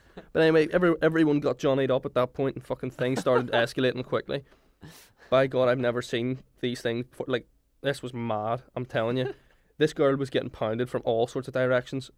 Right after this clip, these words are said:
Speaker 1: I'm honest, you never, you don't think about it. Like, if you see this in a video, you're like, "Oh, that's, that's interesting."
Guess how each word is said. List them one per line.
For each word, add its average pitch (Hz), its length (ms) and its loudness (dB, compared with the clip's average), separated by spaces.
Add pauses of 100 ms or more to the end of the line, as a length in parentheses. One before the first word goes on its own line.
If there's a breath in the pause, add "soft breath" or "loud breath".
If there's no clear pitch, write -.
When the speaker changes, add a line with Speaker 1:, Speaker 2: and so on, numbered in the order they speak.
(100)
Speaker 1:
I'm 123 220 -2 (120)
honest, 127 260 -2
you 151 140 -2
never, 202 240 0
you 190 100 -4
don't 277 160 -4
think 208 160 -2
about 311 200 -2
it. - 60 -4
Like, 180 120 -6
if 196 140 -8
you 190 80 -8
see 269 120 -4
this 220 140 0
in 170 80 -2
a 143 60 0
video, 143 260 2
you're 165 140 4
like, 123 80 2
"Oh, 123 180 2 (160)
that's, 151 140 -4
that's 151 180 -2
interesting." 156 380 -6